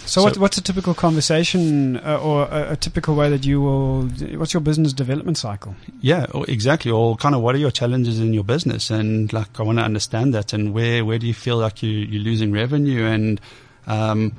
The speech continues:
Speaker 2: what is, what are your customers saying? And do you really know what your customers are saying? And can we help you as-, assist in that? And, uh, how do we automate this? Or, y-, you know, where you currently are, do you see, um, do you see your business, like, not succeeding in the future with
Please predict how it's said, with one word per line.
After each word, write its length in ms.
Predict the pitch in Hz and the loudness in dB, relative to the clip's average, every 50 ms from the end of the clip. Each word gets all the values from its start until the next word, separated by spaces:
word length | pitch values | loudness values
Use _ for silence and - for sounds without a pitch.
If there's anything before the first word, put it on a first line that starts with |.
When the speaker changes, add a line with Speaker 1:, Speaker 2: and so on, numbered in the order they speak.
| - - - - | -12 -20 -8 0
Speaker 2:
what 140 | - 120 120 | 2 2 2
is, 140 | 123 - | 2 2
what 100 | 117 120 123 | 2 4 4
are 40 | 123 | 4
your 100 | 120 117 | 4 2
customers 480 | - 135 127 - - 170 160 160 151 | 0 -2 -4 -2 -2 0 0 2 2
saying? 220 | - - 110 110 110 | 2 0 0 0 0
And 100 | 107 98 | 0 0
do 80 | 120 | 0
you 80 | 117 107 | 0 2
really 260 | 110 113 127 160 170 | 2 2 2 2 0
know 140 | 135 117 117 | 0 0 0
what 160 | 117 110 - | -2 -2 -2
your 80 | 120 - | -4 -6
customers 460 | - 113 110 - - 113 107 104 104 | -6 -8 -8 -6 -6 -6 -4 -4 -4
are 60 | 101 | -6
saying? 340 | - - 117 107 104 104 104 | -6 -6 -6 -4 -4 -4 -2
And 200 | 104 101 104 101 | -2 -4 -4 -6
can 360 | - - 110 101 107 104 104 | -6 -6 -6 -4 -4 -6 -6
we 100 | 107 101 | -6 -6
help 280 | - - 110 110 - 113 | -6 -6 -8 -8 -6 -8
you 60 | 107 | -6
as-, 220 | 95 - - - | -6 -6 -6 -6
assist 360 | 113 107 - - 120 117 - | -6 -6 -4 -4 -4 -4 -4
in 100 | 151 131 | -4 -2
that? 180 | 113 104 104 - | -2 -4 -4 -4
And, 220 | 113 110 107 101 - - - - - - - - - - | -4 -4 -4 -4 -6 -10 -18 -20 -20 -20 -20 -20 -12 -8
uh, 100 | 113 107 | -6 -6
how 140 | - - 120 | -2 -2 0
do 80 | 123 | 0
we 80 | 117 113 | 0 0
automate 540 | - 110 117 117 - - 147 123 107 101 - | -2 -4 -6 -6 -4 -2 0 0 0 -2 -4
this? 160 | 95 98 - | -6 -4 -2
Or, 220 | 107 104 104 104 110 | -2 0 0 -2 -4
y-, 40 | - - | -6 -8
you 240 | - - - 113 107 | -10 -10 -8 -6 -4
know, 160 | 107 104 104 | -4 -4 -2
where 120 | 107 113 | -2 -2
you 140 | 120 123 117 | 0 -2 -2
currently 480 | - - 123 120 120 113 - 113 113 120 | -4 -4 -2 -2 -2 -2 -2 -4 -4 -2
are, 180 | 120 120 117 107 | 0 0 0 -2
do 140 | 101 - | -2 -4
you 60 | 117 110 | -4 -4
see, 400 | - - 120 117 117 117 113 - - - - - _ _ _ - | -4 -2 -2 -2 -2 -2 -4 -6 -10 -18 -20 -20 _ _ _ -8
um, 320 | - 110 107 107 107 107 | -4 -2 -2 0 -2 -2
do 120 | 101 - 113 | -2 -2 -2
you 60 | 117 | -2
see 160 | 113 - 117 | -2 -2 -2
your 160 | 110 104 101 | -2 -2 -2
business, 640 | 98 104 113 113 107 110 110 110 104 - - - - | -2 -2 -4 -2 -2 -2 -2 -2 -2 -2 -4 -6 -4
like, 160 | - 98 101 - - - - _ - | -4 -4 -4 -4 -8 -16 -20 _ -10
not 440 | - - 120 110 110 107 104 - - | -8 -4 -2 -2 -2 -2 -4 -4 -6
succeeding 400 | - 104 - - 123 113 113 110 | -6 -6 -4 -2 -2 0 0 0
in 60 | 104 | -2
the 60 | 104 - | -2 -4
future 400 | - 123 131 - - 127 120 101 | -4 -6 -6 -4 -4 -4 -2 -2
with 360 | 104 104 101 - - - | -2 -4 -6 -8 -14 -20